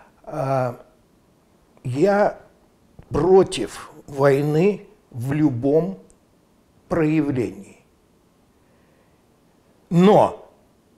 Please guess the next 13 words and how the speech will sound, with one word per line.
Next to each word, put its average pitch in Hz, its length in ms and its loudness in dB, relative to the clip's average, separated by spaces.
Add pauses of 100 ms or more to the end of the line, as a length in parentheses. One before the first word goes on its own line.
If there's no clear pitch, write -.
(260)
я 147 320 2
считаю, 95 800 -8 (320)
сказал 92 480 -14
Ефремов, - 640 -20 (720)
что - 300 -4
у 156 160 2
руководства 151 1040 -2 (240)
нашей 139 540 -2
страны 131 680 -6 (480)
не 165 380 2
было 165 280 -2
другого 127 720 -8 (320)
выхода. 98 680 -16